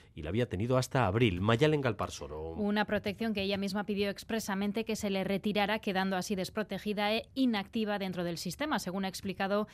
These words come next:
Speaker 2: el delegado del gobierno en Madrid, Francisco Martín. El hombre de cincuenta años tiene antecedentes por golpearla y ayer fue detenido como sospechoso del asesinato. La mujer de treinta y nueve años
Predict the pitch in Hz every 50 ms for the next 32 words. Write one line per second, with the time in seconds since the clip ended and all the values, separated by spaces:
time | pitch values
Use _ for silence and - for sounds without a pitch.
0 | - - - - - - 202 202 190 196 196 190 208 208 190 180 175 175 165 185
1 | 175 185 185 170 180 180 180 175 175 175 185 196 196 - - - 202 196 175 208
2 | 190 - - 170 160 156 151 - - 147 147 - - 214 226 233 240 285 269 254
3 | 240 - 233 214 220 240 226 214 208 208 226 220 220 240 240 - 226 214 208 214
4 | 208 196 - 202 - - 190 190 190 185 196 190 - - 185 180 175 170 170 165
5 | - 185 185 196 233 233 220 196 190 214 - - - - - - - - 185 185
6 | 190 202 220 - - 226 220 220 214 226 220 208 208 220 220 - 202 196 190 190
7 | - 196 - - 190 185 - 185 - 196 180 180 175 175 165 175 165 - 185 208
8 | 277 311 - - - - - 160 156 160 160 - 208 190 190 185 - 185 185 175
9 | 185 185 190 196 190 190 190 190 202 214 220 -